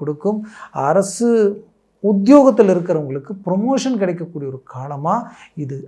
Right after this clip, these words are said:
அமையக்கூடிய ஒரு காலமா இருக்கும். மொத்தத்துல இந்த காலகட்டங்களை கணக்கெடுத்து பார்த்தீங்கன்னா, இது வந்து உங்களுக்கு பாசிட்டிவா இருக்கக்கூடிய காலம், பிளஸ் உங்களுடைய முயற்சிகளுக்கு பெரிய லெவல்ல சக்ஸஸ்ஃபுல் கொடுக்கக்கூடிய ஒரு காலமா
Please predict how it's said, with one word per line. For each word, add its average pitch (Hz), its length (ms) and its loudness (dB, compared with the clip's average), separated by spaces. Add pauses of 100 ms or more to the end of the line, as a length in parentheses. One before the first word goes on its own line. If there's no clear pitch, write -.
(140)
அமையக்கூடிய 170 520 -6
ஒரு 117 80 -14 (100)
காலமா 120 360 -14
இருக்கும். 120 340 -16
மொத்தத்துல 202 420 -4 (440)
இந்த 196 160 4 (240)
காலகட்டங்களை 202 960 -2 (280)
கணக்கெடுத்து 156 580 -8
பார்த்தீங்கன்னா, 139 540 -8 (580)
இது 185 160 4
வந்து 190 200 2
உங்களுக்கு 180 300 -2 (100)
பாசிட்டிவா 214 600 0
இருக்கக்கூடிய 170 580 -6 (160)
காலம், 156 300 -6 (320)
பிளஸ் 165 240 -2 (520)
உங்களுடைய 196 360 2 (160)
முயற்சிகளுக்கு 208 840 -2 (220)
பெரிய 262 340 6 (100)
லெவல்ல 147 380 -4 (160)
சக்ஸஸ்ஃபுல் 214 540 -4
கொடுக்கக்கூடிய 143 520 -14
ஒரு 117 60 -16 (100)
காலமா 135 260 -10